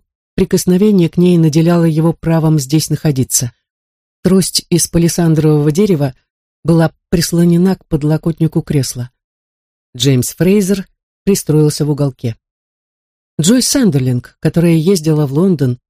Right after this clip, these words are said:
и вовлекла Пюнда в это расследование, сидела напротив этих троих на стуле, место которого было выбрано так, словно она пришла на собеседование по вопросу трудоустройства.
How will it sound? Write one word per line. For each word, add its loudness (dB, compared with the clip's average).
и 2
вовлекла 2
Пюнда 0
в 0
это -2
расследование, -2
сидела 2
напротив -2
этих -2
троих 0
на 0
стуле, -2
место 0
которого -2
было 2
выбрано 2
так, -6
словно 2
она 0
пришла -4
на 2
собеседование 0
по -4
вопросу -2
трудоустройства. -2